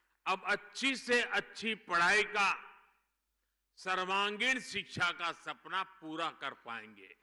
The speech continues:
और केंद्र सरकार की ओर से हमने इसी तरह जनजातीय समाज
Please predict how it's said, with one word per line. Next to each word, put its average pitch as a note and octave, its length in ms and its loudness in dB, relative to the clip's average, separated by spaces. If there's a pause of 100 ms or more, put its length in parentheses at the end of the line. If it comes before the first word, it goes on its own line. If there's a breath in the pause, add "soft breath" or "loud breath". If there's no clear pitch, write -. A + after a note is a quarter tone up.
(3250)
और C#3+ 140 -4
केंद्र G#3 500 0
सरकार F#3+ 480 0
की F#3 120 -4
ओर F#3 260 2
से G3 60 0
हमने G#3 480 -2 (840)
इसी C#4 300 -6
तरह G3 520 -2 (960)
जनजातीय G3 720 2
समाज A3 400 0